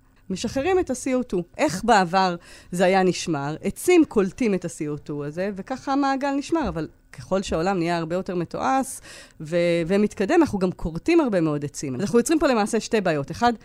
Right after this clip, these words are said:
מוציאים מהאדמה ושורפים באוויר, ושתיים, כורתים את מה שלמעשה מציל אותנו ו-, וקולט את זה. אני רוצה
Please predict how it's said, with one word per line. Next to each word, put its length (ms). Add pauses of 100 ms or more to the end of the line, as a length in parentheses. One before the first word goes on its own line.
(140)
מוציאים 320
מהאדמה 480 (260)
ושורפים 560
באוויר, 400 (680)
ושתיים, 500 (220)
כורתים 380
את 100
מה 120
שלמעשה 560 (120)
מציל 380
אותנו 360
ו-, 80 (100)
וקולט 480
את 80
זה. 80 (100)
אני 140
רוצה 260